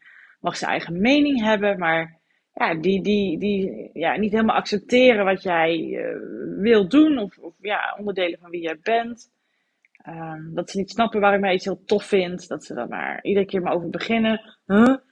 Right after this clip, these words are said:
Eh, waarom vind je dat nou steeds leuk?" En, en, eh, dat ze, dat je daar weer een discussie mee in overgaat. Misschien herken je dat ook wel.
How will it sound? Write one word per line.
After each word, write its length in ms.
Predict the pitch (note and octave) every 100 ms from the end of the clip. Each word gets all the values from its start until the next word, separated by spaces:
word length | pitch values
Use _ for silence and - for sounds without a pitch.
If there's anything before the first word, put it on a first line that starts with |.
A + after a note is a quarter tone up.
| _ _
Eh, 800 | - F3 F3+ F3 E3+ C#3+ - D#2
waarom 300 | C#3 C3 F3+
vind 20 | G#3
je 100 | A3
dat 80 |
nou 120 | G#3+ G3+
steeds 200 | G#3 F#3+
leuk?" 440 | G#3+ A3 A3+ G3+
En, 180 | F3+ F3+
en, 240 | C#3 F3+
eh, 260 | F3 E3+ E3
dat 160 | E3+
ze, 100 | -
dat 160 | F#3 F3+
je 60 | -
daar 140 | F3+
weer 120 | F#3
een 100 | F3
discussie 400 | E3+ - A#3 -
mee 100 | G#3
in 120 | F#3+
overgaat. 640 | F3 F#3 F#3 E3+ D#3 D#3+ _ _ _ _ _
Misschien 240 | _ - B3
herken 280 | A3 - A3+
je 120 | F#3
dat 100 | -
ook 200 | G3 F#3+
wel. 400 | D3+ - E3